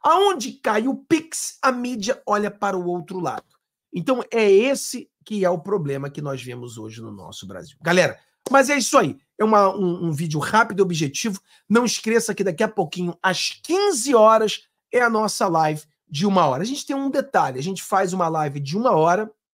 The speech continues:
Se as pessoas realmente quiserem entrar no debate, se nós alcançarmos o nosso meta, que são dez superchats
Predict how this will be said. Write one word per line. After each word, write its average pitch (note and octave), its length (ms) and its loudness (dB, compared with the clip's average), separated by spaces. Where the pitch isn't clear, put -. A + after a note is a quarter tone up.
Se - 200 -6
as A3 160 -4
pessoas F#3 560 -6
realmente A3+ 680 -2
quiserem F3 400 0
entrar D3 240 -6
no D#3 140 -4
debate, G#3 680 0
se - 180 -6
nós B3 360 4
alcançarmos F3+ 800 -2
o E3+ 60 -6
nosso E3 380 -4
meta, E3+ 500 -4
que D3+ 80 -10
são F#3 260 -6
dez F3+ 480 0
superchats F#3+ 840 -6